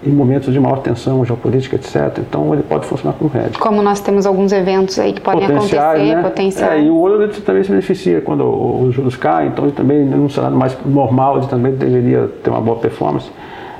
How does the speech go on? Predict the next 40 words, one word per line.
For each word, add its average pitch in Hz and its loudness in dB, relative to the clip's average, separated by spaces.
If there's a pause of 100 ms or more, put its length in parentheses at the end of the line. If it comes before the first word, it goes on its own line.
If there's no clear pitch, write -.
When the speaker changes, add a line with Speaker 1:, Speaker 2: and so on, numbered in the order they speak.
(120)
Speaker 1:
Então, 156 0 (340)
é 170 -4
um 160 2
ativo 165 2
interessante, 165 0
mas 165 2
o, 170 0
o 147 -2
debate 143 0
sobre 147 0
como, 156 -2 (260)
é, 123 0
como 151 0
proteger 127 0
as 123 -2
carteiras 117 0
para - 0
eventuais 110 2
Speaker 2:
Uhum, 107 2
Speaker 1:
riscos, 214 -4
Speaker 2:
sim. 202 0 (220)
Speaker 1:
ele 123 0
se 127 -2
estende 131 0
bastante, 117 -2
e 107 0
não 127 2
é 143 2
simples 156 0
você 110 0
encontrar 190 0
Speaker 2:
É, - -2
exato. 185 -4 (180)
Speaker 1:
ativos 120 0
que - -8
façam 113 0
bem 120 2
esse 120 -2
trabalho, - 0
né? 110 -2